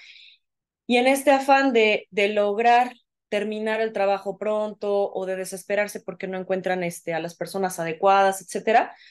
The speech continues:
hacen cosas como compartírselo a los miembros de su familia, aunque su investigación esté dirigida a otro tipo de, de personas, ¿no? De edades, etcétera.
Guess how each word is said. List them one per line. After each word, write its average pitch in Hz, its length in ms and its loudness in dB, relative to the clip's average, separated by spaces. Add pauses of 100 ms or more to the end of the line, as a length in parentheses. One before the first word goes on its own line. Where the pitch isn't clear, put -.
(120)
hacen 233 320 -4
cosas 220 400 -4
como 247 540 -2
compartírselo 233 920 -4
a 220 60 4
los 180 180 -6
miembros 190 320 -10
de 185 60 -8
su 175 160 -12
familia, 214 640 0
aunque 180 320 0
su 180 140 -6
investigación 175 600 -4
esté 202 240 -8
dirigida 202 680 -2
a 185 340 0
otro 180 300 -6
tipo 180 260 -4
de, 151 540 0
de 147 880 -6
personas, 165 500 -6
¿no? 220 240 0
De 160 100 -4
edades, 160 520 -2
etcétera. - 380 -16